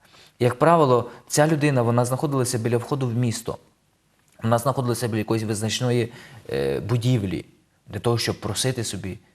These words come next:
на хліб. І ці люди, вони були ізгоями в суспільстві. Вони не мали жодної надії.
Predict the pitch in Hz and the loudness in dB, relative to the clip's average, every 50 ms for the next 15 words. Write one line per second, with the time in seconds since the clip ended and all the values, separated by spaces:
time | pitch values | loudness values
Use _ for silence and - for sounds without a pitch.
0 | _ _ _ _ - 104 104 - - - - - - - - _ _ _ _ _ | _ _ _ _ -10 -8 -8 -8 -10 -14 -16 -16 -18 -20 -20 _ _ _ _ _
1 | _ _ _ _ _ _ _ _ - _ _ - - - - 208 233 208 202 220 | _ _ _ _ _ _ _ _ -20 _ _ -4 -2 0 2 2 4 4 4 4
2 | 240 196 190 175 151 127 139 160 175 202 196 147 127 147 151 165 180 185 165 175 | 4 6 6 6 6 6 4 4 4 4 2 2 2 2 4 4 4 4 2 0
3 | - - - - - _ _ 143 147 123 117 117 104 147 156 151 117 104 101 95 | -4 -10 -20 -20 -20 _ _ 2 2 4 4 2 4 4 4 4 4 2 0 -2
4 | 87 76 - - _ _ _ - - 107 - - - 67 - - - - _ - | -4 -6 -8 -12 _ _ _ -14 -10 -10 -10 -10 -10 -12 -14 -14 -18 -20 _ -20
5 | - _ _ _ _ - - - - _ _ _ _ - - 147 185 226 226 233 | -20 _ _ _ _ -20 -20 -20 -20 _ _ _ _ -2 0 2 4 4 4 4
6 | 220 220 214 208 202 180 151 143 175 190 190 175 180 175 170 160 160 147 135 131 | 4 4 4 4 4 4 4 4 4 4 4 4 4 4 4 4 2 2 2 2
7 | 127 120 95 71 73 - - | 0 0 0 -2 -6 -10 -14